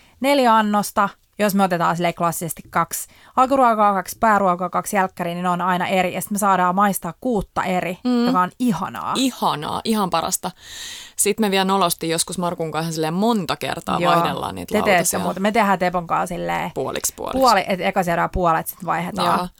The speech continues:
Speaker 1: Mut mä
Speaker 2: Ei
Speaker 1: ymmärrän
Speaker 2: me
Speaker 1: ton
Speaker 2: olla.
Speaker 1: teidän, koska sit sä saat tavallaan ne kaikki lämpötilat.
Speaker 2: Mm.
Speaker 1: Koska sit jos syöt puolet, niin sit toinen on niinku jo
Speaker 2: Niin.
Speaker 1: haali-,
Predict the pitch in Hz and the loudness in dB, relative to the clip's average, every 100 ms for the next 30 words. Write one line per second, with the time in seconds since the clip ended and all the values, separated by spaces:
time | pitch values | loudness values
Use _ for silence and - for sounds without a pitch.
0 | - 208 214 262 302 277 220 214 180 247 | -2 2 4 4 6 4 6 4 4 4
1 | 220 185 240 - 208 208 208 208 202 - | 4 0 -2 -2 -4 -4 -2 2 0 0
2 | 180 185 180 180 208 202 - 180 202 202 | -2 0 -2 0 0 0 0 2 2 0
3 | 247 262 285 - - 214 220 240 269 277 | -2 0 0 -2 -4 0 2 2 0 -4
4 | - 202 - 185 226 214 196 - 190 - | -4 -2 0 0 0 0 -2 0 0 0
5 | - 220 196 190 170 214 196 185 170 202 | 2 4 4 0 -4 0 2 2 0 0
6 | 202 190 185 202 202 196 240 240 | 0 4 4 4 0 2 4 4